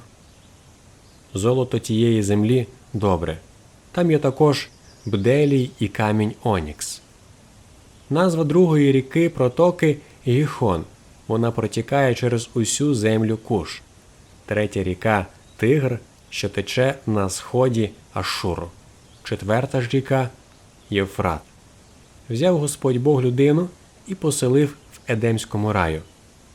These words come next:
щоб його обробляти та за ним доглядати. І заповів Господь Бог людині: «З усякого дерева, що в раю, вживатимеш у їжу,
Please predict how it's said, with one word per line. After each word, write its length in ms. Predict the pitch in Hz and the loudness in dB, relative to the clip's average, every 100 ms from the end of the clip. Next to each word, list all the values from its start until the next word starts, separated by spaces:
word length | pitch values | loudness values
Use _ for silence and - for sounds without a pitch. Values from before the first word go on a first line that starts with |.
| - | -20
щоб 320 | - - 101 95 | -20 -8 -6 -2
його 460 | 95 95 123 - | -4 0 -2 -2
обробляти 720 | 92 90 87 98 127 135 135 - - - - | -4 -2 -2 -2 -2 -2 -4 -6 -20 -20 -20
та 120 | - 101 | -10 -6
за 160 | 107 | -2
ним 220 | 101 101 95 - - 113 | 0 -2 -4 -14 -16 -6
доглядати. 600 | 95 90 87 82 - 98 - - - - - - - - - - - - - - - | -4 -2 -4 -6 -8 -16 -18 -20 -20 -20 -20 -20 -20 -20 -20 -20 -20 -20 -20 -20 -8
І 80 | 135 | -2
заповів 460 | 143 147 151 202 | 0 0 0 2
Господь 420 | 165 156 - 139 127 | 0 -2 -2 -2 0
Бог 240 | 151 156 | 0 0
людині: 480 | 160 156 131 87 80 - - - - - | 0 2 2 2 -4 -14 -20 -20 -20 -16
«З 140 | - - | -14 -10
усякого 460 | - 190 190 151 123 | -4 -4 -2 0 2
дерева, 440 | 151 160 127 117 | 4 4 2 0
що 200 | - 117 | -2 -2
в 80 | 104 | 0
раю, 360 | 107 139 196 190 - - - - - | 2 4 2 0 -14 -20 -20 -20 -8
вживатимеш 640 | 107 143 208 196 180 165 - | -4 -2 -2 0 0 -2 -4
у 80 | 160 | -2
їжу, 400 | 131 95 85 | 0 -2 -4